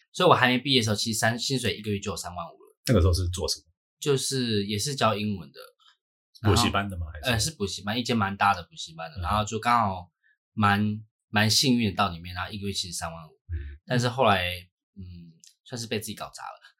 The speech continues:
Speaker 2: 怎么说？
Speaker 1: <laughs> 就，这不好说，
Speaker 2: 怎么了？
Speaker 1: 这可以私下聊，但是就是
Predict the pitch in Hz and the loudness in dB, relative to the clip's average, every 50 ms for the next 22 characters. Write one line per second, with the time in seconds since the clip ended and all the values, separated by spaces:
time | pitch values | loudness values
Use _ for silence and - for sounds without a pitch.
0 | - - - - 90 90 - 110 113 123 135 - - 214 - - 269 - - - | -16 -8 -6 -6 -4 -2 -2 0 2 2 2 8 6 6 8 8 4 4 6 0
1 | 233 143 147 156 165 - 190 175 151 - - 214 202 170 165 170 185 190 180 170 | 0 2 4 2 2 2 2 0 0 0 -4 -6 -6 -6 -6 -6 -2 -2 0 0
2 | 170 - 233 139 131 120 - - 147 135 139 139 147 196 185 180 175 - - - | 2 4 4 4 4 2 0 2 2 2 2 4 4 4 4 2 -2 -10 -10 -8
3 | 107 101 104 107 107 104 135 131 - - 143 139 147 151 131 123 104 95 95 - | -2 2 4 6 6 6 6 4 2 0 -4 0 2 2 2 2 0 -4 -8 -8
4 | - 131 135 131 127 127 - - 131 131 127 120 110 104 101 - - _ | -10 -8 -8 -8 -10 -10 -10 -8 -6 -6 -4 -2 -2 -2 -2 -4 -8 _